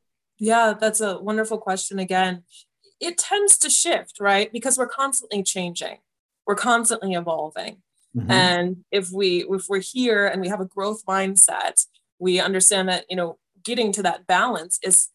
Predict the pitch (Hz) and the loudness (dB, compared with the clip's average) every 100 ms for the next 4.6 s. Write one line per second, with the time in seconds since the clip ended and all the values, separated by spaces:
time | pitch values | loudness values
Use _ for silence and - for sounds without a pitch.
0 | - 175 170 - 269 320 220 - 202 190 | -6 2 2 2 -2 0 -2 -2 -2 2
1 | - 190 175 - - - - 139 - 240 | 2 0 -4 -8 -6 -6 -6 -10 -4 -4
2 | 349 _ _ _ _ _ 226 226 226 269 | -6 _ _ _ _ _ -2 0 4 6
3 | 254 285 339 - 190 202 247 202 202 - | 6 4 -2 0 2 2 0 0 0 -2
4 | 190 190 180 190 190 | 0 0 0 -2 -4